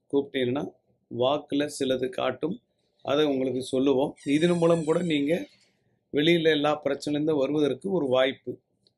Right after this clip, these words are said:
இது மட்டுமே உங்களுக்கு கை கொடுக்குன்னு சொல்ல முடியாது. இது ஒரு வகையான முயற்சி மட்டும்தான். வாழ்க்கையில எனக்குன்னு யாருமே இல்ல அப்படின்னு நினைக்கக்கூடியவர்களுக்கான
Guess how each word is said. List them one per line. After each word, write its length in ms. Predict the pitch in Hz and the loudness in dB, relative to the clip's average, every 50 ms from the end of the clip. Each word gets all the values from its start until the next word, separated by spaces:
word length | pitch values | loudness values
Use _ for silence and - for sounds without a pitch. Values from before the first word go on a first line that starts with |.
| _ _ _ _ _ _ _ _ | _ _ _ _ _ _ _ _
இது 120 | 123 123 143 | -2 0 2
மட்டுமே 460 | 147 147 143 - - 160 156 160 165 180 | 2 0 -2 -2 -2 0 2 4 4 4
உங்களுக்கு 320 | 185 170 151 147 143 139 - | 4 4 2 2 0 0 0
கை 60 | 143 151 | 0 0
கொடுக்குன்னு 440 | 139 147 147 139 147 147 139 - 139 | 0 0 0 0 0 -2 -2 -2 0
சொல்ல 160 | 127 131 131 | 0 0 0
முடியாது. 420 | 127 120 123 123 120 117 113 131 - - - _ _ _ _ _ _ _ _ - | 0 2 2 2 2 2 -2 -4 -6 -6 -10 _ _ _ _ _ _ _ _ -4
இது 80 | 123 135 143 | 0 2 2
ஒரு 100 | 143 131 | 4 4
வகையான 360 | 127 127 139 139 139 127 123 143 175 180 - - _ _ _ _ _ - | 2 2 2 2 2 0 0 -2 -4 -6 -10 -14 _ _ _ _ _ -4
முயற்சி 420 | 123 127 135 143 139 139 - - 131 | -2 0 2 2 0 0 -2 -2 -2
மட்டும்தான். 560 | 120 117 104 - 120 117 117 113 120 - - _ _ _ _ _ _ _ _ _ _ _ _ _ _ _ _ _ _ _ _ _ _ - - - - - _ _ _ - | -2 -4 -4 -4 -6 -6 -4 -4 -6 -6 -8 _ _ _ _ _ _ _ _ _ _ _ _ _ _ _ _ _ _ _ _ _ _ -20 -20 -20 -20 -20 _ _ _ 2
வாழ்க்கையில 420 | 143 175 214 226 196 202 208 202 190 185 | 4 4 4 4 2 2 4 6 6 8
எனக்குன்னு 400 | 175 175 175 170 202 190 190 185 | 6 6 2 2 0 2 4 4
யாருமே 400 | 156 147 156 165 170 175 180 180 180 170 147 | 4 4 4 2 4 4 4 4 4 4 2
இல்ல 160 | 147 147 156 160 165 160 | 2 0 2 2 2 2
அப்படின்னு 360 | 139 131 143 160 170 165 151 | 0 0 -2 -2 -2 0 2
நினைக்கக்கூடியவர்களுக்கான 1200 | 143 156 170 170 - 185 175 175 - 160 151 160 156 151 147 143 135 143 139 127 - - 139 135 135 | 2 2 2 2 0 -2 -2 0 -2 -2 0 2 2 4 4 4 4 2 0 0 0 0 0 0 2